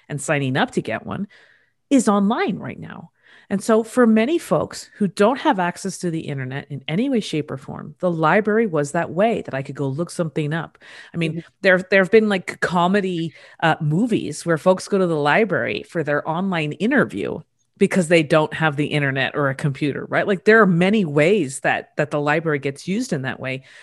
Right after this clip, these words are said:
Speaker 1: But what's striking to me is that we're a year in.
Speaker 2: Yeah.
Speaker 1: And just now we're talking about, you know, how can the library maintain that access, um,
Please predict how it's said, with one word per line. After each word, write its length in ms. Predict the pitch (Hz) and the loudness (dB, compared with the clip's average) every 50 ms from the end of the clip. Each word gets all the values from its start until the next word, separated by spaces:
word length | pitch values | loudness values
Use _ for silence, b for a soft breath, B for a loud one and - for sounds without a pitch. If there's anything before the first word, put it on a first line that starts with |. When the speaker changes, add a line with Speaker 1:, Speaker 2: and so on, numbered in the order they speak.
| B B | B B
Speaker 1:
But 120 | 214 208 - | -2 0 0
what's 220 | 208 202 202 - | 0 -2 -2 -4
striking 480 | - - - 233 247 330 - 285 226 202 - | -10 -4 -2 0 0 0 0 0 -2 -2 -2
to 120 | - 196 | -2 -4
me 400 | 190 233 294 285 190 151 - - b b b b b b - | -4 -4 -4 -6 -6 -6 -8 -12 b b b b b b -12
is 120 | 196 180 | -10 -4
that 260 | - 214 - - - - | -4 -4 -4 -4 -6 -6
we're 220 | 190 220 285 330 349 | -2 0 2 4 4
a 60 | 277 | 4
year 380 | 208 165 170 190 214 226 233 226 | 2 2 0 0 2 4 4 4
in. 480 | - - 247 294 311 220 - - - - - _ _ _ _ _ _ _ _ _ _ _ _ _ _ _ - | 2 2 0 0 0 0 -2 -6 -14 -20 -20 _ _ _ _ _ _ _ _ _ _ _ _ _ _ _ -2
Speaker 2:
Yeah. 220 | 190 190 170 151 | 2 2 2 4
Speaker 1:
And 420 | 151 196 185 185 185 185 180 - - _ _ _ _ _ | 4 4 4 4 2 0 -6 -10 -18 _ _ _ _ _
just 340 | 170 - 233 233 214 220 - | -4 2 2 2 2 2 2
now 640 | 190 175 185 214 269 302 254 180 151 143 - - - | 2 2 4 4 6 6 6 6 6 4 0 -2 -2
we're 120 | 180 175 | -2 -2
talking 540 | 160 - - 185 165 170 - - 151 147 143 | -2 0 0 0 0 0 0 -4 -6 -4 -4
about, 520 | 139 131 143 135 135 135 131 - - - _ | -4 -2 -2 -2 -2 -2 -4 -6 -6 -10 _
you 180 | - 151 156 143 | -14 -10 -8 -6
know, 340 | 139 139 131 131 127 131 135 _ _ _ _ _ _ _ _ _ _ _ - - - | -4 -4 -6 -6 -8 -12 -16 _ _ _ _ _ _ _ _ _ _ _ -18 -10 -6
how 260 | - - 170 165 170 | -2 2 4 4 4
can 240 | 160 - 180 165 151 | 2 0 -4 -4 -4
the 80 | 147 | -4
library 420 | 143 143 143 147 147 139 143 143 139 | -4 -2 -2 -2 -2 -2 -4 -6 -4
maintain 1000 | 139 139 139 139 139 135 135 - - - 165 151 147 147 147 143 139 131 131 135 b b b b b b b | -4 -4 -4 -4 -6 -8 -8 -10 -8 -4 -4 -2 -2 -2 -2 -4 -4 -4 -6 -8 b b b b b b b
that 360 | - 160 147 135 135 117 - - | 0 2 2 2 2 0 -2 0
access, 840 | - 151 147 147 - - - - 151 120 104 - - - - - - _ b b b b b b b | 2 2 2 2 0 -6 -4 -2 -2 -2 -2 -4 -8 -12 -12 -14 -14 _ b b b b b b b
um, 420 | - 143 135 127 107 85 - - | 0 2 2 2 0 -4 -8 -10